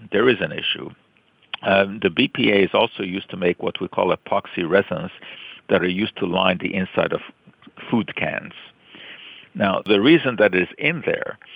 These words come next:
is to make sure that the food in the can is isolated from the can material so it doesn't pick up a metal-,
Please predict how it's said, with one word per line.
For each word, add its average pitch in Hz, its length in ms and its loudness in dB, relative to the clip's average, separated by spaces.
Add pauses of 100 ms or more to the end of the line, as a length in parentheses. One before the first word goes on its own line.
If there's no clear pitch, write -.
(140)
is 110 200 4 (120)
to 101 100 -2
make 101 220 4
sure 120 500 4
that 90 240 2
the 92 260 0 (400)
food 131 300 0
in 101 160 -4
the 95 100 0
can 107 340 0
is 92 160 0
isolated 92 640 2
from 90 180 -8
the 80 80 -6
can 95 320 -2
material 87 540 2
so - 160 -4
it 82 40 -8
doesn't 92 300 -2
pick - 160 -6
up 82 100 -2
a 87 80 -2
metal-, 82 440 -2